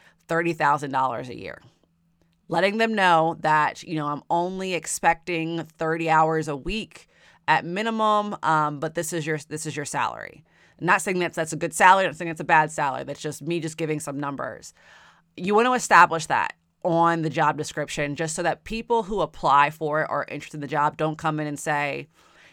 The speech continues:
"Well, I'm looking for sixty thousand a year." Okay, well, the job description said thirty thousand, so you're doubling it. So we're having a conversation where you're like, "I can't even afford that." And in that mindset, if you are looking to hire employees and contractors and you're establishing a pay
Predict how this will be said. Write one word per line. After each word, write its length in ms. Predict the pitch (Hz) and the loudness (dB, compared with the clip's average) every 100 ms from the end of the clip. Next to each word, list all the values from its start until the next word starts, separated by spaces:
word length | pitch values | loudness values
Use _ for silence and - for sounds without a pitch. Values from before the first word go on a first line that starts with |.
| - | -2
"Well, 180 | 175 | 4
I'm 240 | 165 185 202 | 4 4 0
looking 280 | 202 208 190 | -4 -6 -6
for 180 | 190 | -4
sixty 380 | 160 185 175 170 | -4 -4 -6 -4
thousand 460 | 165 151 147 156 147 | 4 4 4 0 -4
a 20 | |
year." 340 | 135 131 - - _ _ - | -6 -10 -12 -18 _ _ -6
Okay, 220 | 175 190 | -4 -2
well, 180 | 165 165 | 0 0
the 80 | 151 | 0
job 260 | 196 262 | 4 4
description 480 | 269 - 196 - 180 | 4 -4 -8 -6 -8
said 240 | 160 160 160 | -2 -2 0
thirty 240 | 156 156 | -2 -2
thousand, 500 | 156 143 143 147 143 | 0 0 0 -4 -8
so 240 | - 147 | -6 -4
you're 400 | 143 135 185 208 | -4 -4 -4 -2
doubling 560 | 180 180 190 165 147 139 | -2 0 0 0 -4 -4
it. 160 | 139 - - - | -10 -14 -20 -20
So 280 | - 175 170 | -6 -2 -2
we're 160 | 139 170 | 0 2
having 320 | 175 185 190 | 4 4 2
a 60 | 156 | 0
conversation 680 | 170 170 156 170 170 175 | 2 2 0 -6 -6 -6
where 100 | 160 | -6
you're 100 | 160 | -2
like, 160 | 165 - | -4 -2
"I 80 | 180 | -4
can't 180 | - 240 | -2 -6
even 140 | 196 | -6
afford 400 | 160 - 175 202 | -8 -6 -6 -6
that." 200 | 123 - _ _ _ _ _ _ _ - | -8 -10 _ _ _ _ _ _ _ -8
And 120 | 170 - | -6 -2
in 160 | 233 294 | -2 2
that 180 | 226 185 | 2 4
mindset, 600 | 180 226 233 160 139 - _ - - _ | 2 2 0 0 0 -2 _ -20 -20 _
if 180 | 196 160 | -4 -4
you 180 | 226 269 | -2 2
are 180 | 240 | 4
looking 500 | 208 165 190 - 196 | 2 -2 -4 -4 -6
to 140 | 190 175 | -6 2
hire 260 | 170 170 | 6 6
employees 380 | 190 170 185 170 | 4 0 -4 -2
and 100 | 165 | -6
contractors 640 | 165 147 151 147 147 123 | -2 -2 0 -4 -4 -10
and 120 | - 160 | -8 -4
you're 120 | 165 | -4
establishing 800 | 156 160 151 165 175 175 165 - | -2 4 4 4 -2 -4 -6 -6
a 160 | 156 156 | -6 0
pay 480 | - 156 120 - | 2 2 0 -8